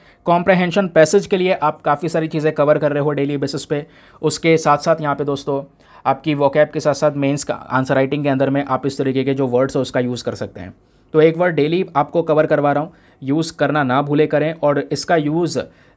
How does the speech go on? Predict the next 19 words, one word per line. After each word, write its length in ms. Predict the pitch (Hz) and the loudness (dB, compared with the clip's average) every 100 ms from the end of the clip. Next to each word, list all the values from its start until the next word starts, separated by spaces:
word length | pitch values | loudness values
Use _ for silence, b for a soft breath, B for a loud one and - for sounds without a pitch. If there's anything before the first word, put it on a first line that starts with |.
| _ 127 | _ -2
रेगुलर 440 | 135 160 196 202 | 2 4 4 2
बेसिस 260 | 170 165 165 | 2 -4 -2
पे 120 | 160 | 0
करा 200 | 139 117 | 0 -2
करें, 280 | 110 110 113 | -6 -10 -6
जिससे 240 | 139 180 | -4 -4
एक 240 | 160 175 - | -4 -6 -2
आदत 280 | 131 165 170 | 0 0 0
पड़ 140 | 156 | -2
जाएगी। 380 | 120 107 101 80 - _ 151 | -2 -6 -10 -16 -20 _ -8
इसी 280 | 143 202 196 151 | -2 0 0 2
तरीके 300 | 147 156 170 | 2 2 -2
से 120 | 196 | -2
वोकैब 360 | 156 139 151 143 | -4 -2 -2 -2
इम्प्रूव 240 | 135 151 | -4 -6
होता 260 | 123 113 107 | -4 -6 -8
है, 200 | 101 - _ _ _ | -10 -18 _ _ _
ठीक 160 | - 156 | -6 -4
है। 260 | 175 b | -4 b